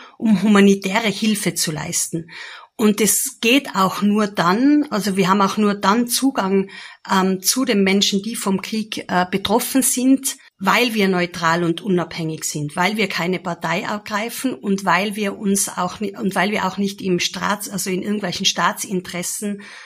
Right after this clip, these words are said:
handeln, sondern rein, ähm, nach den sieben Prinzipien des Roten Kreuzes. Und da ist genau die, die, die Neutralität sehr, sehr wichtig, weil, ähm, die am-, weil wir sprechen ja mit, oder wir haben mit allen an den Kriegen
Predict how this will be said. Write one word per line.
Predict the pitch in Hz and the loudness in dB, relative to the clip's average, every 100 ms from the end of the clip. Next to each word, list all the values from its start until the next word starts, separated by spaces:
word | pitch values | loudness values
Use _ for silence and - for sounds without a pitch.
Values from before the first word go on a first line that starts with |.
| - | -8
handeln, | - 202 240 254 | -2 0 0 -2
sondern | 233 214 190 180 | -2 -2 0 0
rein, | 180 170 175 220 233 226 _ _ _ _ _ _ - | 0 0 0 -2 -6 -10 _ _ _ _ _ _ -2
ähm, | 180 180 185 - | 2 4 2 2
nach | 185 190 - | 2 2 2
den | 202 | -2
sieben | 180 214 208 196 | -2 -2 -2 -2
Prinzipien | 196 190 214 202 202 180 | -2 -2 -6 -4 -2 0
des | 170 - | -2 -4
Roten | 185 180 170 | -6 -2 -2
Kreuzes. | 156 165 160 - - - - - | -4 -8 -6 -6 -6 -6 -6 -8
Und | - 190 196 | -4 -2 0
da | 185 190 | 2 2
ist | 208 - - - | 0 -4 -8 -10
genau | - 185 185 | -2 0 0
die, | 196 185 175 175 | -2 -2 -2 -4
die, | 175 175 | -8 -12
die | - 180 170 | -10 -6 -2
Neutralität | 175 175 - 190 180 - 190 233 233 - - - - | 0 -2 -2 -2 -2 -2 0 0 -2 -6 -16 -18 -12
sehr, | - 208 196 | -6 -2 0
sehr | 196 202 185 | 0 -2 0
wichtig, | 220 - - 160 175 | 0 0 -2 -10 -4
weil, | 170 175 180 180 - | -2 0 0 -2 -4
ähm, | 180 175 175 170 175 _ _ _ 220 | -2 0 2 0 -2 _ _ _ -6
die | 220 - | -4 0
am-, | 202 208 220 | 0 0 -2
weil | 190 190 | -2 0
wir | 208 | 0
sprechen | 208 - 196 208 214 | 0 -2 -4 -2 0
ja | |
mit, | 196 185 - | 0 -2 -4
oder | 190 185 | -4 -2
wir | 190 196 196 - - - | 0 -2 -4 -16 -18 -6
haben | - 196 | 0 4
mit | 196 - | 4 2
allen | 190 208 220 - | 2 2 0 0
an | 190 214 | 2 2
den | 208 196 | 0 -2
Kriegen | 202 220 220 202 202 196 | -4 -6 -2 0 0 -2